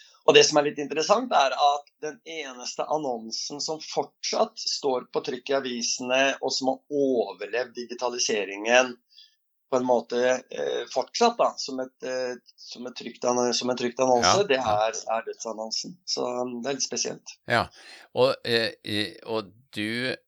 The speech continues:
Speaker 2: eh, du kan ikke få klistret merkelappen på det at du er god på digitalisering, eh, eller god på data, men du er,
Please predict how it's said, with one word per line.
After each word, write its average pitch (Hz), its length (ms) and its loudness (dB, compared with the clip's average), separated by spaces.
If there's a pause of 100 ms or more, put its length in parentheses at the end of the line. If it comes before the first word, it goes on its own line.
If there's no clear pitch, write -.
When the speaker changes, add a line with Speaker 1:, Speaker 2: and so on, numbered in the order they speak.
Speaker 2:
eh, 98 760 -2 (360)
du 104 180 -6
kan 107 320 -6 (140)
ikke - 180 -8 (300)
få 98 260 2
klistret 92 500 -2
merkelappen 82 1000 -4
på 85 160 -2
det 90 80 2
at 87 180 0
du 90 140 -6
er 87 80 0
god 78 340 -12
på 85 140 -8
digitalisering, 90 960 -4 (140)
eh, 92 320 -2
eller 98 240 0
god 87 240 -4
på 95 160 2 (500)
data, 87 520 0
men 107 160 -8
du 90 100 -2
er, 95 180 2